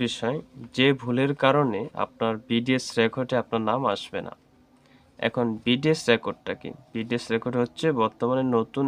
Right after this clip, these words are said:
একটা জরিপ বাংলাদেশে চলতেছে। এটা আস্তে ধীরে বাংলাদেশের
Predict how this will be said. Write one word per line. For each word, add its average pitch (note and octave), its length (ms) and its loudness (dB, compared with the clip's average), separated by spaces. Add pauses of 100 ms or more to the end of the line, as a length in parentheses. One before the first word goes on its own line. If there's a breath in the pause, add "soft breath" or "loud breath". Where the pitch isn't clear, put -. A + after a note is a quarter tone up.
একটা - 180 -2 (120)
জরিপ C3+ 260 0 (840 soft breath)
বাংলাদেশে B2 600 4 (460)
চলতেছে। B2 520 0 (280)
এটা C#3 200 2 (720 soft breath)
আস্তে A2 360 2
ধীরে B2+ 160 -2 (120)
বাংলাদেশের A#2 460 0